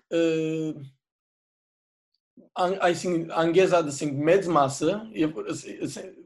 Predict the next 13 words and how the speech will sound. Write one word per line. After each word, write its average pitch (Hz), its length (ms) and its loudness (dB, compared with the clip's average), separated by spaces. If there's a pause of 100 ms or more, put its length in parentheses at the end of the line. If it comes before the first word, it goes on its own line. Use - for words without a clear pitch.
մնալով 160 480 4
հայկական 151 420 4
քաղուտներու 131 540 0
մեջ, 156 240 -4 (440)
մեծ 175 240 2
մասամբ, 190 560 0
ը, 160 260 0
շատ 190 280 2
լավ 185 160 6
կընդունին 135 480 0 (240)
մեր 131 240 0
երաժշտությունը, 131 680 -2 (760)
ըմ, 123 480 0